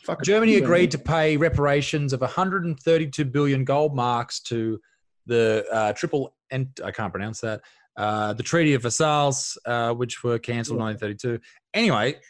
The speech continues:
Speaker 2: the same
Speaker 1: Treaty
Speaker 2: thing.
Speaker 1: of Versailles, Treaty of Versailles was after World War One, I, I think. A-, and
Speaker 2: You,
Speaker 1: that's
Speaker 2: uh,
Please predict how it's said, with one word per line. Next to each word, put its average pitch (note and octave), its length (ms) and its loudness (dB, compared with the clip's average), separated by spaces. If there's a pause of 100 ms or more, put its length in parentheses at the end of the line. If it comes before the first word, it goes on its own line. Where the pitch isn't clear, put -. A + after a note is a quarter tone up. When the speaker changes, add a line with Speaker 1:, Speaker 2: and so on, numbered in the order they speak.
Speaker 2:
the D3+ 240 0
same A3+ 400 0
Speaker 1:
Treaty C4 220 4
Speaker 2:
thing. G3+ 80 2
Speaker 1:
of F3 40 -4
Versailles, F#3 400 0 (160)
Treaty B3+ 220 2
of E3+ 60 0
Versailles D#3+ 320 0
was C#3+ 140 2
after C#3+ 220 -2
World C#3 240 0
War B2 180 0
One, B2 460 -2
I, A#2+ 260 -8
I - 20 -8
think. C3 300 -10 (520)
A-, D3 200 -2
and E3 100 0
Speaker 2:
You, F3 60 2
Speaker 1:
that's - 260 -4
Speaker 2:
uh, C3 80 -2